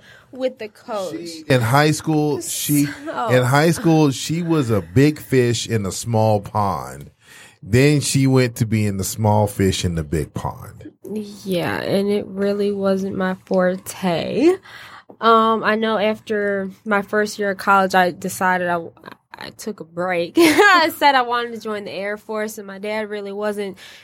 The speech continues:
Speaker 1: too for it, but then eventually he kinda got on board, and then I changed my mind again. So I really wasn't too happy about that. Um,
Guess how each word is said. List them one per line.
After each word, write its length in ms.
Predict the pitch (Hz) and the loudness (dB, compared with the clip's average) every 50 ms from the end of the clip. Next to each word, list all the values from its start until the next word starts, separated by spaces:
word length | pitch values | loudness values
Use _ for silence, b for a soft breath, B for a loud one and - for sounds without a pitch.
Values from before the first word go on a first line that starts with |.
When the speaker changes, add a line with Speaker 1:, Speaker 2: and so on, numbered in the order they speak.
| B B B B B B _ | B B B B B B _
Speaker 1:
too 240 | - 285 294 285 | -2 0 0 0
for 540 | 269 - - 269 254 254 254 254 254 254 254 | 0 -2 0 2 6 6 8 6 6 4 2
it, 80 | 240 226 | -2 -2
but 160 | 240 233 220 | -2 -2 0
then 160 | 220 226 226 226 | 2 0 0 0
eventually 580 | 214 208 220 220 226 226 - 226 220 214 214 | -2 -4 -6 -8 -8 -10 -12 -10 -8 -8 -8
he 80 | 202 208 | -8 -10
kinda 300 | 196 202 214 208 202 190 | -14 -14 -12 -12 -10 -10
got 220 | 196 196 196 196 | -10 -10 -10 -10
on 160 | 196 190 190 | -12 -12 -12
board, 380 | 180 185 185 185 196 196 196 190 | -12 -12 -10 -8 -8 -8 -8 -8
and 120 | 190 190 | -10 -12
then 100 | 202 202 | -12 -12
I 120 | 202 202 202 | -12 -14 -16
changed 420 | 202 - 254 240 254 269 269 277 | -14 -12 -8 -8 -8 -8 -8 -10
my 60 | 311 | -8
mind 320 | 302 311 330 330 339 311 320 | -6 -6 -4 -4 -6 -6 -10
again. 600 | 349 - _ 381 440 427 403 320 254 214 196 220 | -12 -6 _ 2 4 6 6 6 6 4 2 0
So 220 | 220 - 302 294 294 | 0 2 4 4 4
I 60 | 311 | 2
really 220 | 330 359 359 359 330 | 0 0 0 0 0
wasn't 400 | 311 311 302 262 269 226 220 - | 0 0 -2 -2 -4 -8 -10 -10
too 180 | - 247 226 | -10 -10 -10
happy 400 | 208 202 240 233 226 226 226 220 | -8 -4 -4 -2 -2 -4 -4 -8
about 400 | 202 202 196 208 202 208 202 - - | -8 -6 -6 -4 -4 -4 -6 -6 -6
that. 400 | 202 202 202 202 202 - - - | -4 0 0 0 0 0 -4 -6
Um, 640 | - 196 196 185 185 180 175 170 - - 208 220 220 | -4 -2 -2 -2 -2 -4 -8 -10 -14 -16 -18 -20 -20